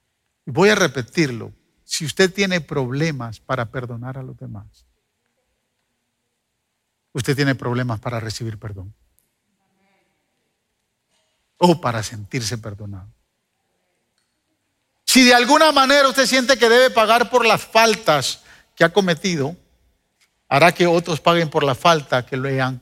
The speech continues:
cometido a usted. A veces pensamos que cuando alguien nos perdona, como que tiene que, tiene que pagarle el perdón y tiene que retribuirle con algo.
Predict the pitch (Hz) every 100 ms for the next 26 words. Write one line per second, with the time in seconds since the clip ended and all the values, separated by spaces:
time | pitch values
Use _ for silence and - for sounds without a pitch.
0 | _ _ 143 120 - 127 147 104 - 107
1 | 107 _ _ _ _ _ _ _ _ _
2 | _ _ - 156 185 214 196 208 185 208
3 | 196 147 127 - _ _ _ _ _ _
4 | _ _ _ _ - 147 160 156 151 151
5 | 160 - 160 180 185 202 185 - 180 151
6 | 143 143 117 127 156 _ _ _ _ _
7 | _ _ _ _ _ _ _ _ 156 123
8 | 120 127 - 165 180 - 170 170 165 147
9 | - _ _ _ _ _ _ _ _ _
10 | _ _ 170 175 170 156 156 151 160 160
11 | 127 127 120 120 113 107 _ _ _ _
12 | _ 123 143 139 165 151 139 135 127 131
13 | 143 147 135 - 107 104